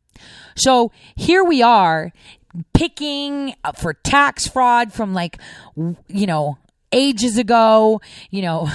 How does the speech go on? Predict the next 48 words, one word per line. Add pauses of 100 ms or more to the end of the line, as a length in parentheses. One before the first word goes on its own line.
(120)
<laughs>
it
was, (300)
it
was
crazy,
right? (1800)
And
he
even
said,
"Otherwise
than
that, (260)
otherwise
blameless
life."
You
know,
he
just,
like,
screwed
up,
didn't
do
this,
didn't
do
that.
But, (260)
you
know,
you
guys
are
asking
for
twenty-five
years,
so
I
gotta
give
him
four
at
least.